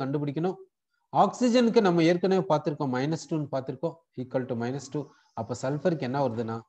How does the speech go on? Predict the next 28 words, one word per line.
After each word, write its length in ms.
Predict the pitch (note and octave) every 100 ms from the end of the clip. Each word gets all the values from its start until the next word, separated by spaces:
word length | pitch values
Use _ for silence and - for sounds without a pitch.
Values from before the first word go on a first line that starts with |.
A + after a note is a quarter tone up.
| -
பிளஸ் 200 | A2 -
சிக்ஸ் 220 | B2+ - A2+
வருது. 160 | F#2+ _ _ _ _ _ _ _ _ _ _ _ - -
அதே 180 | A3+ C4+
மாதிரி 160 | A#3+ A#3
இந்த 120 | G#3 F#3+
பொட்டாசியம் 460 | F#3+ A#3 A3+ B3 G#3
டைக்ரோமேட்ல 520 | F#3 F#3 F3 E3 D#3+ E3+
குரோமியத்தை 480 | F#3 A#3 A3+ G3+ F#3+ -
கண்டுபிடிக்கலாம். 520 | C#3 B2+ A#2 G#2+ F#2+ _ _ _ _ _ _ _ C#3+
பொட்டாசியம் 440 | F#3 F#3+ F#3+ E3
வந்து 140 | D3+ D#3 D#3+
டூ 60 | D#3
டைம்ஸ் 240 | D#3 D#3 D3+
இருக்குது, 260 | B2+ D3 E3 _ _ _ _ _
குரோமியம் 460 | D#3 F3+ G#3 F#3+ D#3 D3
டூ 80 | C#3
டைம்ஸ் 240 | D3 D3 -
இருக்குது, 260 | B2+ D3+ F3 _ _ - C3+
ஆக்சிஜன் 400 | E3 G#3+ G#3 G3+ F3
செவன் 260 | C3 C#3 D3+
டைம்ஸ் 240 | D#3+ D#3 D3+
இருக்குது 240 | C3+ D3 C#3+
காம்பவுண்ட்ல. 480 | C3+ C#3+ D3+ D3 D#3+ - _ _ C#3+
நெட் 200 | D#3 D#3
சார்ஜ் 220 | G#3 D#3+ C#3
வந்து 140 | D3+ A#2+
ஜீரோ. 200 | B2+ B2+